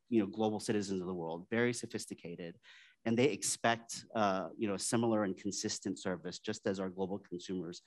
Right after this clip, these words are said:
expect when they come in to China. Part of that service that I would like to highlight is that it also includes, um, the work that we've done to, uh, uh,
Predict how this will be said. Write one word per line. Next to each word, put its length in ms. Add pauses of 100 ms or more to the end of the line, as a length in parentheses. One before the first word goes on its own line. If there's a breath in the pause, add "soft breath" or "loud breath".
(320 loud breath)
expect 360
when 100
they 120
come 260
in 180 (160)
to 100
China. 440 (560 soft breath)
Part 260
of 160
that 220
service 680 (120)
that 120
I 120
would 160
like 160
to 80
highlight 500
is 160
that 280 (420 soft breath)
it 80
also 320
includes, 760 (120)
um, 480
the 80
work 240
that 120
we've 220
done 320 (200)
to, 340 (380 soft breath)
uh, 260 (120)
uh, 200